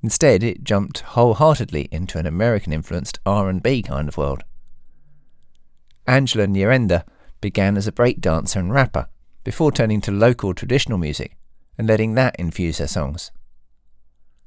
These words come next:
We're going to hear Mutesi from her first massive hit album. Next, it's Japan and Costa Rica. For Japan, it's Mari Takano and her piece Sexuality from Women's Paradise.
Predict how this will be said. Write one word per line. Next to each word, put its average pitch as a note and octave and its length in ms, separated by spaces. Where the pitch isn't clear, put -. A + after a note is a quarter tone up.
We're A#2+ 80
going A#2 200
to A2 100
hear G#2+ 100
Mutesi A2 760
from - 180
her F#2+ 120
first F#2+ 420
massive F#2 360
hit F#2+ 180
album. - 380
Next, - 400
it's F2 140
Japan F#2+ 540
and A#2+ 100
Costa G2+ 320
Rica. B2 340
For A#2 60
Japan, A#2+ 520
it's - 240
Mari A2+ 360
Takano A2+ 540
and G2+ 160
her C#3 180
piece - 440
Sexuality G#2+ 760
from G2+ 380
Women's G#2 360
Paradise. G2+ 600